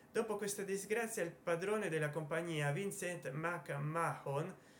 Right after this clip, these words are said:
annunciò la nascita di una procedura antidoping chiamata Wellness Program, un sistema basato sul principio dei tre strike, per il quale un lottatore venne, eh, ve-, viene sospeso dai trenta ai sessanta giorni fino ad arrivare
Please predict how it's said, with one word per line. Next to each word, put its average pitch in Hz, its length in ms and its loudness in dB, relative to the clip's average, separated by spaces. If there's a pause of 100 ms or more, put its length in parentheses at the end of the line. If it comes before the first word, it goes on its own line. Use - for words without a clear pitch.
(140)
annunciò 202 460 0
la 196 100 2
nascita 208 500 -2
di 170 100 -2
una 180 180 0
procedura 170 560 0
antidoping 185 520 -2
chiamata 170 600 -2 (480)
Wellness 196 640 4
Program, 143 680 4
un 170 100 -2
sistema 180 420 -2
basato 165 440 0
sul 151 180 -4
principio 160 640 -2
dei 147 520 0 (280)
tre 185 180 -2
strike, 147 560 2
per 160 180 -2
il 165 140 -4
quale 165 240 2
un 151 80 2
lottatore 170 540 -2
venne, 160 420 -2 (300)
eh, 143 240 2
ve-, 165 160 2
viene 180 320 4
sospeso 143 680 -2 (180)
dai 151 160 0
trenta 208 300 2
ai 147 80 4
sessanta 175 440 -2
giorni 156 500 2 (220)
fino 233 260 -2
ad 185 120 2
arrivare 175 580 4